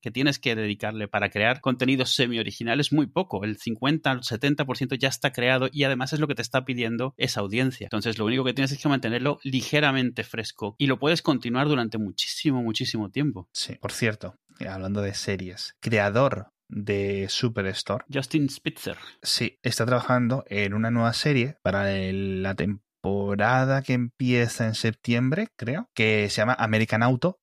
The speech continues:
Speaker 2: y básicamente, de la forma en la que yo veo la descripción, es, en vez de Silicon Valley, que es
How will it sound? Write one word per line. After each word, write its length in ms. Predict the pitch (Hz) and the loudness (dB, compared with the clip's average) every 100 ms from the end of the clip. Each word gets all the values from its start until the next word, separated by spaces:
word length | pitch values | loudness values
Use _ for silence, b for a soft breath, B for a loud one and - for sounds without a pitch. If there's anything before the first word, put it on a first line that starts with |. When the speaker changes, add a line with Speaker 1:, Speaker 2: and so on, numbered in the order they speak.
| - | 0
Speaker 2:
y 100 | 110 | 2
básicamente, 760 | 110 123 117 127 131 135 127 - | 2 2 2 2 2 0 -2 -4
de 160 | 104 | -6
la 100 | 98 | -4
forma 260 | 95 117 135 | -2 0 2
en 40 | |
la 100 | 139 | 2
que 160 | 123 117 | 2 2
yo 200 | 127 120 | 2 2
veo 220 | 117 117 | 2 2
la 120 | 107 107 | 2 0
descripción, 840 | 104 - - 104 - 117 131 160 | -2 -4 -4 -4 -4 -2 -2 -2
es, 280 | - 107 - | 0 0 0
en 120 | - 107 | -6 -4
vez 100 | 127 | -2
de 80 | |
Silicon 460 | 131 139 127 123 120 | 0 0 2 2 2
Valley, 260 | 127 151 202 | 2 -2 -6
que 80 | - | -8
es 180 | 95 | -8